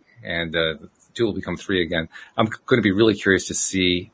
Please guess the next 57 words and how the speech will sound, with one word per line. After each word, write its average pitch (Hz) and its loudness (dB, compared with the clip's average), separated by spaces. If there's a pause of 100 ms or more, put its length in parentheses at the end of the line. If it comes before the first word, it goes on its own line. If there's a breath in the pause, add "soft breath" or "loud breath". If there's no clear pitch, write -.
(280)
what 104 0
stories 95 4
she 101 -4
has 87 0
to - -16
tell 85 -2 (320)
coming 107 0
out 90 0
of 76 -4
that 85 0
particular 85 -4
experience, 87 -2
because 85 -2 (180 loud breath)
she 165 6
and 131 6
her 110 6
husband, 107 4
I 87 4
mean, 87 0
well, 80 -2 (180)
actually, 95 2
you 92 2
all, 98 6 (160)
all 123 6
you 98 6
have 90 4
to - -16
do 95 2
is 82 0
check - 0
the 87 -2
weather 101 4
forecast. 82 0
You 98 2
know, 90 0
okay, 104 0
it's 82 0
time 101 2
to 80 -4
move 82 -2
out. 92 2 (340 loud breath)
They 120 6
moved 131 4
out. 120 4
They 127 2
moved 123 2
to 95 -2
Dallas, 92 2
Texas, 101 -2
and 87 -4
they've 85 -2
been 90 -2
there 87 -2
ever 82 -6
since, 101 -2
dealing 90 0
with 85 -4